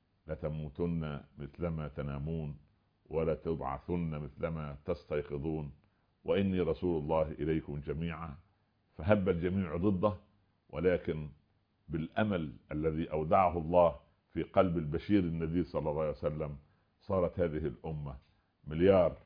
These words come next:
وسبعمية وخمسين مليون، آه، يشهدون أن لا إله إلا الله وأن محمد رسول الله. لا يخبو الأمل عند المؤمن أبداً، فأمله دائماً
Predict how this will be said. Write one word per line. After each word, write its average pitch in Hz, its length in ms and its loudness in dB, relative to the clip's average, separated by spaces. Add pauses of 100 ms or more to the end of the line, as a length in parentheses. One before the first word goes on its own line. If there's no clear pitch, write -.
(520)
وسبعمية 73 760 -4
وخمسين 73 760 -6 (200)
مليون، 82 580 2 (560)
آه، 69 960 -2
يشهدون 90 420 0
أن 78 200 -6
لا 80 100 0
إله 80 260 0
إلا 76 140 -4
الله 76 280 -2 (340)
وأن 80 160 -6
محمد 80 480 -4
رسول 65 400 -6
الله. 62 220 -10 (400)
لا 98 240 12
يخبو 110 300 12
الأمل 98 360 0
عند 85 220 -2
المؤمن 82 440 -2
أبداً، 80 460 -4
فأمله 98 680 2
دائماً 78 520 -2